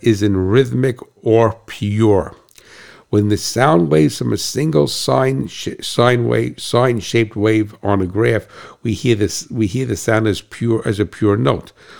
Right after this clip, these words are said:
Tuning forks produce a pure sound. One note, a single frequency, and a very smooth line on a graph. When we combine pure notes, we can create harmonics. Harmonics are the basis of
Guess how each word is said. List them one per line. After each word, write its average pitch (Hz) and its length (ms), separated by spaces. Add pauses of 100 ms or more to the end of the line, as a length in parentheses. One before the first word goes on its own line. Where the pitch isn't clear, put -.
(180)
Tuning 170 400
forks - 580
produce 117 560
a 113 80
pure 107 440
sound. 127 540 (340)
One 123 420
note, 113 300
a 95 80
single 123 400
frequency, 113 760
and 98 140
a 90 40
very 110 380
smooth 107 460
line 107 360
on 95 220
a 104 60
graph. 98 460 (400)
When 107 160
we 110 120
combine 104 640
pure 151 380
notes, 127 340
we 104 120
can 104 180
create 98 360
harmonics. 110 800 (360)
Harmonics 117 760
are 117 320
the 98 140
basis 113 580
of 101 180